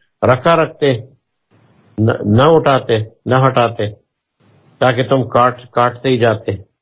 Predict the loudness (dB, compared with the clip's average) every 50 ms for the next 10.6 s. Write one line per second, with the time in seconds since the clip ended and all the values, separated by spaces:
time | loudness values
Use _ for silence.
0 | _ _ _ _ _ _ _ _ _ _ _ _ _ _ _ _ _ 0 0 0
1 | 2 2 2 2 2 2 0 2 2 2 2 2 2 2 0 0 2 2 0 0
2 | 0 -2 -4 -4 -4 -2 -2 0 -2 -2 -4 -6 -6 -2 0 0 2 0 0 -2
3 | -2 -2 0 2 2 2 0 0 -2 -4 -10 _ _ _ _ _ _ _ _ _
4 | _ _ _ _ _ _ _ _ _ _ _ _ _ -2 -2 0 0 2 4 6
5 | 6 6 4 2 -2 -10 -20 _ _ _ -4 -2 0 2 2 2 2 2 2 0
6 | 0 0 -2 -2 -2 -2 -2 -2 -2 -2 -4 -8 -12 -14 -14 -14 _ _ _ _
7 | _ _ _ _ _ _ _ _ _ _ _ _ _ _ _ _ _ -2 2 4
8 | 4 4 4 2 0 0 2 2 2 2 0 -2 -2 0 0 0 0 2 2 2
9 | 2 0 0 -2 -2 -2 0 0 2 2 2 2 0 -2 -4 -4 -4 -4 -2 -2
10 | -2 -2 0 0 -2 0 0 -2 -2 -2 -2